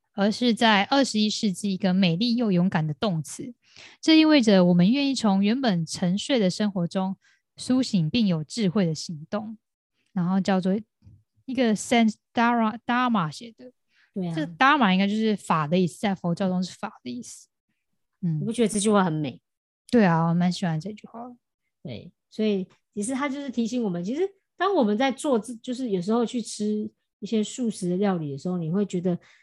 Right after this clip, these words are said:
Speaker 2: 慢慢去，有机会去品尝这个食物的美味。我觉得那不是一种所谓大家觉得，诶，那是一种新潮，其实那不是，只是去选择你所想要吃的东西。
Speaker 1: 嗯，就是我们觉得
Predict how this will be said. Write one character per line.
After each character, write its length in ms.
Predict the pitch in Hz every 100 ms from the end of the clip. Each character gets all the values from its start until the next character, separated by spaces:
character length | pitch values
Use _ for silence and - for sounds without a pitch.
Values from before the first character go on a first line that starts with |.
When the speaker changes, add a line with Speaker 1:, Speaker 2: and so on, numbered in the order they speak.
| _ _ _
Speaker 2:
慢 160 | 285 311
慢 240 | 285 277
去， 300 | 220 277 254 202
有 180 | 214
机 280 | 185 - 285
会 200 | 320 311
去 160 | 254 269
品 320 | - 202 170
尝 260 | 170 165 180
这 100 | 220
个 80 |
食 320 | 208 - 160 190
物 140 | 196
的 120 | 170
美 280 | 170 127 -
味。 220 | 147 117 -
我 80 | 165
觉 140 | 196
得 80 | 220
那 80 | 240
不 160 | 185 170
是 180 | -
一 140 | 196 175
种 260 | 165 147 - _ _ _ _ _ _ _ _ _ _
所 320 | - - 156
谓 300 | 165 220 196
大 200 | 180 196
家 140 | 196 202
觉 160 | 196
得， 60 | 180
诶， 120 | 285
那 100 | 302
是 140 | 269 269
一 40 |
种 160 | 226 170
新 300 | - 196 202
潮， 200 | 160 139
其 120 | 202
实 100 | 208
那 100 | 226
不 140 | 185
是， 160 | 170 185
只 120 | -
是 160 | 156 202
去 160 | 196 202
选 260 | - 127
择 200 | 127 127 127
你 100 | 139
所 180 | 127
想 160 | 139 -
要 120 | 127 131
吃 240 | - -
的 80 | 143
东 140 | 135 -
西。 220 | - - _ _ _ _ _ 208
Speaker 1:
嗯， 380 | 196 170 156 165
就 100 | 208
是 160 | 190 208
我 100 | 180
们 160 | 170
觉 200 | 170 175
得 260 | 170 175